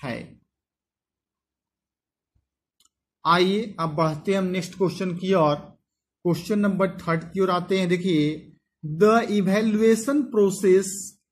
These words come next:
in learning is, evaluation process को learning में क्या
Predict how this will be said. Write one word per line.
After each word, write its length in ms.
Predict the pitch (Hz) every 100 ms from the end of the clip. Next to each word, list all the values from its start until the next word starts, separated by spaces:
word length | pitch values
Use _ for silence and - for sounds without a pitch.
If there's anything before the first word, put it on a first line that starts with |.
| -
in 260 | 240 254 233 170
learning 580 | 170 180 185 202 220 226 - -
is, 340 | 185 156 - - - _ _ _ _ -
evaluation 640 | 185 185 208 214 208 269
process 440 | 247 214 - 233 226 -
को 80 | 185 180 156
learning 560 | 160 190 190 196 233 226
में 380 | 185 185 180 -
क्या 260 | - 214